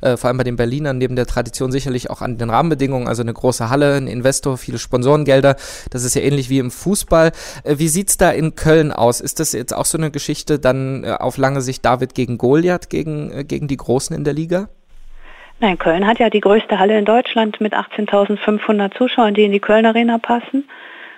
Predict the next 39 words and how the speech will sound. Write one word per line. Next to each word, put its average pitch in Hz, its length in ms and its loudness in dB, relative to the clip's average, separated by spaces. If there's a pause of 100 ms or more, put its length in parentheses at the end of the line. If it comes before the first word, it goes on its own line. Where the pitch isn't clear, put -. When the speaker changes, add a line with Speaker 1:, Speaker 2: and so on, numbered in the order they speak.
(220)
Speaker 2:
Sie 220 80 2
hatten 226 380 0
einen 208 160 2
Investor, 208 560 2
der 202 160 4
ausgestiegen 285 640 0
ist 254 160 -6
zweitausendacht. 208 840 -2 (1040)
Da, 190 220 2
danach 202 420 0
bekamen 202 340 0
die 196 80 0
Haie 202 180 4
finanzielle, 202 560 0 (120)
äh, 185 160 -4
Probleme. 196 500 2
Und 240 100 0
jetzt 208 140 0
haben 233 160 4
sie 220 60 2
ja 220 100 4
neue 240 220 4
Investoren 233 580 2
gefunden. 277 580 0
Die 226 120 2
haben 220 180 2
dieses 226 260 0
Jahr 220 200 2
auch 214 80 -4
kräftig 233 460 0
in 220 40 -4
die 214 80 0
Mannschaft 214 380 -2
investiert, 226 560 0
was 247 100 2
sich 247 140 -4
ja - 160 0
ausgezahlt 180 560 -4
hat. - 180 -6